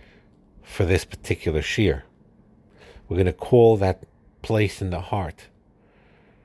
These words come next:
that's Malei Hakaras Hatayv, that's full of gratitude, as the appreciation room that's within the heart. And that is where your thoughts and emotions go when you encounter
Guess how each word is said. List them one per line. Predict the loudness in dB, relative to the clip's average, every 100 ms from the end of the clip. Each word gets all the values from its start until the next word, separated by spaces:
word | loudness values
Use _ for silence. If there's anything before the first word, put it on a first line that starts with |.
| _ _ _ _
that's | 0 0 2
Malei | 2 2 2
Hakaras | 0 -2 -2 -2 -2 -8
Hatayv, | -4 -2 -2
that's | -6
full | -4 -4
of | -4
gratitude, | -2 0 0 -2 -6 -14 -14 -20 _ _ _ _ _ _ _ -4
as | -2 -2
the | 0 -2
appreciation | -2 -8 -6 -4 2 2 2 -4 -4
room | -4 -4
that's | -6 -8 -4
within | -4 -2 -2 -2
the | -4
heart. | -4 -6 -10 -18 -20 -20 _ _ -20 -20 -20 -20 -20 -20 -20 -20 -20 -20 -20 -20 -20 -18 -4
And | 0
that | 6 6
is | 4 0
where | 0 0 2 0 -4 _ _ _ _ _ _
your | -6
thoughts | -6 0 2 2 0 -8 -10
and | -8 -6
emotions | -2 -2 -2 -4 -10 -10 -12 -14 -20 _ _ _ _ _ _ -6
go | 4 6 6
when | 0 -2
you | -2 -4
encounter | -4 -4 -4 -4 -4 -4 -4